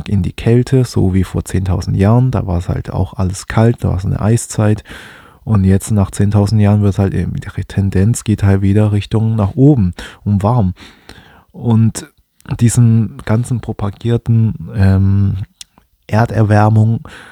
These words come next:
dass dem Men-, dass der Mensch das irgendwie verursacht hat, ähm, das, daran glaube ich nicht zu hundert Prozent,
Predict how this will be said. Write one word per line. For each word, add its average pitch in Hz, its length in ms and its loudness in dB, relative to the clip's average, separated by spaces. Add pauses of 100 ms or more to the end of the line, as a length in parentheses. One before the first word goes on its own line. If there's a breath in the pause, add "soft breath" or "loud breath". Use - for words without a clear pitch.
(120)
dass - 200 -6
dem 92 200 -2
Men-, 107 320 2
dass 98 240 -2 (360)
der 95 100 2
Mensch 104 360 2
das 107 180 -4
irgendwie 104 300 -2
verursacht - 680 -4
hat, 101 300 -2
ähm, 92 420 -2 (880 loud breath)
das, 107 180 2
daran 110 260 2
glaube 107 260 2
ich 101 100 0
nicht 110 180 0
zu 101 140 -2
hundert 101 240 0
Prozent, - 600 -2